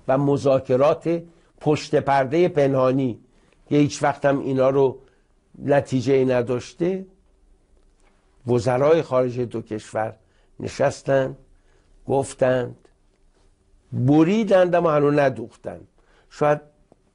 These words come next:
ترسیم هم کردن که چه نوع ردایی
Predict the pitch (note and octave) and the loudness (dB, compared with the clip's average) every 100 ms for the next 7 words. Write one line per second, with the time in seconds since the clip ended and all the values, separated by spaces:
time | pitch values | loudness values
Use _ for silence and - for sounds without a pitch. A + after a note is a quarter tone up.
0 | _ - C3+ C3+ - D3+ C#3+ C#3 C3 C3+ | _ -4 -2 -2 -2 -2 0 0 0 0
1 | B2+ B2+ A#2+ A#2 _ _ _ _ _ _ | 0 -2 -4 -6 _ _ _ _ _ _
2 | _ - B2+ - D3 D3 C3+ C3 B2+ - | _ -8 -8 -4 0 2 2 2 -2 -8
3 | _ _ _ _ _ _ _ _ _ _ | _ _ _ _ _ _ _ _ _ _
4 | - G#2+ C3+ C3 D3+ D#3+ E3 D#3 D#3 D3+ | -10 -2 0 4 6 6 6 4 0 -4